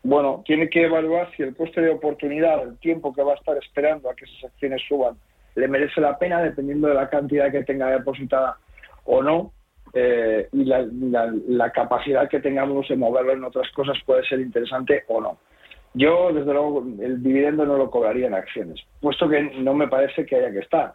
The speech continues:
Ya que está en una parte, pues no incremente la posición donde se encuentra, ¿vale? Entonces ese dividendo sí que lo pediría en dinero.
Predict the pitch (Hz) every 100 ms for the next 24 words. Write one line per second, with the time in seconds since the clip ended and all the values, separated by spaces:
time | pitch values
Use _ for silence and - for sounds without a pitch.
0 | _ 117 127 123 143 - 151 139 - 135
1 | 131 135 127 151 - 127 - 113 127 135
2 | 147 135 135 135 135 147 127 113 - -
3 | 127 123 139 123 - 98 - 147 123 -
4 | _ _ _ _ - 120 139 - - 107
5 | 120 123 127 131 123 131 139 135 135 123
6 | 113 107 110 113 107 98 90 -